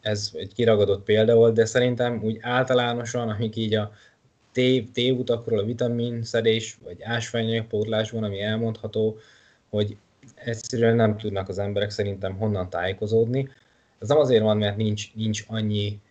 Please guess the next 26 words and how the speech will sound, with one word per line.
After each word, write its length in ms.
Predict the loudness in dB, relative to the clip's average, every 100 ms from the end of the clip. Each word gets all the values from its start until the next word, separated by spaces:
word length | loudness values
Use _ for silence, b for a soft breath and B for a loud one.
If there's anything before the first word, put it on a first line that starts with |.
| _
információ, 760 | -6 -4 0 0 0 -2 0 -2
szerintem 440 | 0 -2 0 0 0
pont 200 | 0 2
ez 100 | 0
az, 120 | -2
hogy 160 | -8
túl 280 | -2 2 2
sok 260 | 2 0 0
információt 840 | -4 0 -2 0 -4 -4 -2 -2
kapnak, 460 | -2 -4 -2 -6 -6
és 440 | -8 -6 -6 -10
nem 220 | -6 -6
tudnak 280 | -6 -8 -6
belőle 340 | -4 -2 -2 -6
szemezgetni, 640 | -6 -8 -4 -4 -4 -6
hogy 200 | -8 -10 _ -4
melyik 320 | -2 -2 -2
az, 160 | -2 -2
ami 300 | -6 -8 -4
valid 280 | -4 -2 -4
érték, 540 | -6 -6 -2 -4 -4 b b b b b b b _ _
melyik 260 | 0 0 0
az, 120 | -2
ami 140 | -2
hiteles 440 | -4 -4 -4 -4 -8
forrás. 680 | -6 -6 -6 -10 -14 -20